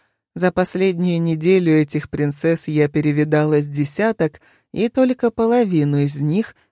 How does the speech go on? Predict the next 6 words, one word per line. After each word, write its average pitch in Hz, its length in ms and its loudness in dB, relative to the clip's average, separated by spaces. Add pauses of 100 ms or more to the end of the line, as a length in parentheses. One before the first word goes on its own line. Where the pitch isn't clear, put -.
можно 226 440 0
было 214 340 2
бы 214 160 0
признать 165 600 -2
более-менее 190 1040 0
привлекательными. 147 1300 -2